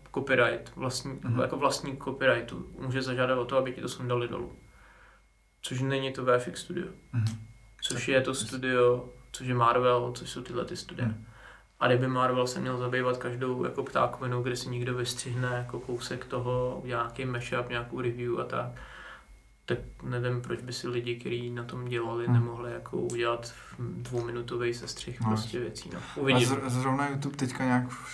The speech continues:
Speaker 2: chystá něco, že by to měl kontrolovat sám, ne? Jako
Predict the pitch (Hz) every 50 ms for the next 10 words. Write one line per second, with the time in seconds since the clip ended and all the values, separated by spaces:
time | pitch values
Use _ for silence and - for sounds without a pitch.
0 | - - - - - - 113 - - - 113 110 110 113 113 110 110 - 127 113
1 | 110 117 107 135 135 - 123 117 113 113 117 113 - 120 113 117 117 113 113 113
2 | 113 - - 104 104 110 226 107 87 - - - - - - - 117 - - -
3 | 104